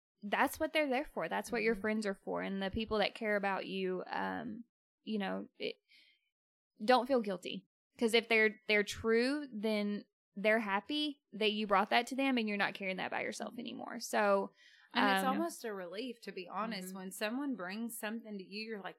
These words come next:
Speaker 3: "Thank God
Speaker 1: <laughs>
Speaker 3: somebody else is having some issues,"
Speaker 1: Right.
Speaker 3: because this one over here having some issues too.
Speaker 1: Like,
Speaker 3: Like,
Speaker 1: I put
Speaker 3: it's
Speaker 1: my
Speaker 3: a
Speaker 1: underwear
Speaker 3: relief.
Speaker 1: on backwards two days in a row. You know, you just, it, it could be little things, it could be big things.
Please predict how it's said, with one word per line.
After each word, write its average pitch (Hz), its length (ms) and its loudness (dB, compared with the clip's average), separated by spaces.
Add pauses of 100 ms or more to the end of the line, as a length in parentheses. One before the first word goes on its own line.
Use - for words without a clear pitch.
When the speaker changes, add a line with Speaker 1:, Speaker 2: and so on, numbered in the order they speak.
Speaker 3:
"Thank 214 200 -16
God 220 600 0
Speaker 1:
<laughs> 339 380 4
Speaker 3:
somebody 254 460 4
else 285 220 0
is 202 120 -6
having 190 320 -4
some - 140 -8 (120)
issues," 233 140 0
Speaker 1:
Right. 214 340 8
Speaker 3:
because 214 320 0 (300)
this 339 200 0
one 349 140 0
over 339 220 2
here 349 240 2
having 254 300 2
some 247 120 -4
issues 262 480 -2
too. 202 140 -4 (240)
Speaker 1:
Like, 202 100 -6
Speaker 3:
Like, 196 260 -2
Speaker 1:
I 262 100 8
put 339 100 2
Speaker 3:
it's 311 120 4
Speaker 1:
my 330 100 10
Speaker 3:
a 311 40 8
Speaker 1:
underwear 302 280 8
Speaker 3:
relief. 247 80 10
Speaker 1:
on 233 80 4
backwards 208 400 4
two 226 100 -2
days 202 240 2
in 196 60 -8
a 185 60 -6
row. 175 180 0
You 269 180 -4
know, 320 120 4
you 294 200 0
just, - 380 -6
it, - 260 -2
it 233 180 -2
could 285 140 -4
be 262 100 -4
little 247 280 -2
things, 302 280 -6
it 285 120 -8
could 294 120 -10
be 302 120 -8
big 269 220 -8
things. - 440 -12